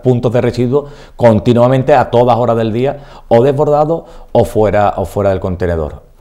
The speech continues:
¿Qué es lo que conlleva eso? Dejarlo fuera del contenedor, al final, si se vienen los famosos jabalíes, si es por la zona norte de aquí de, de Marbella, te lo dejan todo esparcido, y al final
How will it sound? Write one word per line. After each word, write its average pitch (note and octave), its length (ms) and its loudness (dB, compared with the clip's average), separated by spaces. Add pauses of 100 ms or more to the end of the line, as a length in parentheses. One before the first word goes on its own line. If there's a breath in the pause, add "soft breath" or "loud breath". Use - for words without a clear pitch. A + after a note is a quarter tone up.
(180)
¿Qué G2 100 -6
es G2 60 -2
lo G#2 100 -2
que G2 100 -4
conlleva G#2 380 -2
eso? F#2 200 -4
Dejarlo F2+ 360 -4
fuera G2+ 200 -4
del G2 100 -4
contenedor, G#2+ 500 -4
al A2 80 -2
final, G#2+ 380 -6 (300 loud breath)
si F2+ 120 -12
se F2 80 -8
vienen F#2 180 -4
los F#2+ 140 -4
famosos F#2+ 420 -6
jabalíes, F#2 440 -2
si F#2+ 80 -6
es F#2 80 -4
por F#2+ 180 -6
la F#2 80 -2
zona F#2 400 -6 (240 loud breath)
norte G2 680 0
de F#2 80 -2
aquí F2+ 240 -4
de, G2 280 -2
de G2 140 -4
Marbella, F#2+ 400 -4
te G2 60 -4
lo F#2+ 80 -2
dejan G2 240 -6
todo F#2+ 180 -2
esparcido, B2 560 -2 (300 loud breath)
y A#2+ 60 -2
al A#2 80 0
final C3 400 -4